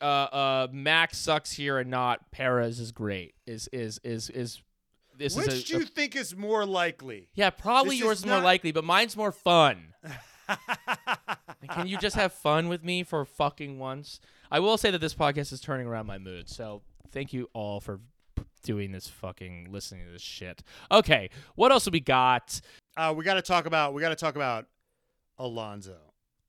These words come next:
Speaker 1: Oh my God. Well, uh, what, I feel like let's talk about him within the context of maybe Daddy of the Day.
Speaker 2: Okay.
Speaker 1: Um,
Speaker 2: Okay.
Speaker 1: so, but I wanna talk, uh, maybe a little bit about this whole Daniel Ricciardo, Zach Brown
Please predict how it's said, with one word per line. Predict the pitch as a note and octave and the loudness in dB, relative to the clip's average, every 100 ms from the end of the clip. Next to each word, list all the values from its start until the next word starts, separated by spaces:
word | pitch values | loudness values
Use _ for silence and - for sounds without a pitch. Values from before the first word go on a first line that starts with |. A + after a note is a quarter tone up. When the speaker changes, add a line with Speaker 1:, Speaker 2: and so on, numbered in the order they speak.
| _ _ | _ _
Speaker 1:
Oh | D3+ D#3+ D#3+ D#3 D3 C#3+ | 10 12 12 10 6 0
my | C#3 B2 A#2 | -2 -6 -6
God. | A#2+ B2 | -6 0
Well, | G3 | 4
uh, | F#3 | 6
what, | G#3 F3+ - | 8 6 4
I | E3+ | 2
feel | A3 | 4
like | B3 | 4
let's | F#3+ F#3+ - | 2 -2 4
talk | F3+ E3+ | 4 4
about | E3 D3+ C3+ | 4 4 2
him | - C#3+ C#3 C3+ | 0 0 0 0
within | C3+ C3+ | -2 0
the | B2+ | -2
context | C3 B2+ B2 B2 - | -2 -2 0 -4 -2
of | A#2+ A2+ | -4 -2
maybe | A2+ A2+ A2+ A2+ A2+ A2+ G#2+ | -2 0 0 0 0 0 -2
Daddy | F2 F2 F2+ F#2 | -4 -4 -2 -2
of | F#2 | -2
the | F2+ | -2
Day. | F#2 F#2+ A#2+ - - - | -2 -2 -4 -8 -20 -16
Speaker 2:
Okay. | A2+ A#2 G#2 | -16 -14 -10
Speaker 1:
Um, | B2 B2 A#2+ A#2+ A#2+ A#2 | -4 -2 0 -2 -4 -8
Speaker 2:
Okay. | A2+ - - _ _ | -14 -16 -20 _ _
Speaker 1:
so, | - E3+ D#3+ D#3 D3+ D3 C#3+ C#3+ - | -4 2 4 6 4 4 2 0 2
but | C#3+ D#3 C#3+ - | 2 2 0 4
I | |
wanna | F3 A3 | 4 4
talk, | A3 G3 F#3 - | 4 4 4 -2
uh, | D3+ D3 | -4 -2
maybe | C#3+ D3 C#3+ C#3 | -2 -2 0 0
a | |
little | B2 C#3+ E3+ F3 | 0 0 0 0
bit | D3 C#3+ C#3+ - | 0 2 0 0
about | C3+ - A#2+ A#2 A2+ A2+ A#2 - - _ _ - | -6 -4 -2 0 0 -2 -4 -10 -16 _ _ -10
this | B2+ B2+ - - | -2 -2 -2 0
whole | C3+ B2+ B2 A#2+ | 6 8 8 6
Daniel | A#2+ B2+ B2 A2+ | 4 2 2 -2
Ricciardo, | - A#2 A2 A2 | -2 0 2 2
Zach | A2 A2 G2+ - | 0 -4 -4 -2
Brown | G#2 G2+ G2 G2 F#2+ F#2+ | -2 -2 -4 -6 -6 -10